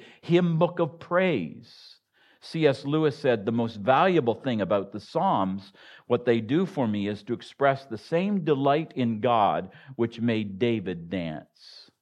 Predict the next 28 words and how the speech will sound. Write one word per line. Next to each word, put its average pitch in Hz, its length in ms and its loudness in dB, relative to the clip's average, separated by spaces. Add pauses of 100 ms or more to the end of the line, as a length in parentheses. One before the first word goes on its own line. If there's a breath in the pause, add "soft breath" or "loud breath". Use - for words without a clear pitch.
(1500)
So 131 160 -6
that's 170 260 2
the 185 100 -2
background 131 580 2
to 113 60 -6
the 98 120 -6
story 123 500 -2
in 85 100 -6
Second 104 380 -4
Samuel 104 420 -4
seventeen, 107 640 -4
that 95 160 0 (340 loud breath)
David 147 520 2 (200 loud breath)
was 120 180 -2
a 120 60 2
man 139 300 2
who 120 140 2
knew 147 340 0
God's 151 400 4
heart, 101 540 2 (320 soft breath)
and 120 320 0
he 120 180 0
knew 160 400 0
that 131 300 2
God 127 360 4
desires 107 840 0
to 107 100 -8
be 101 500 -8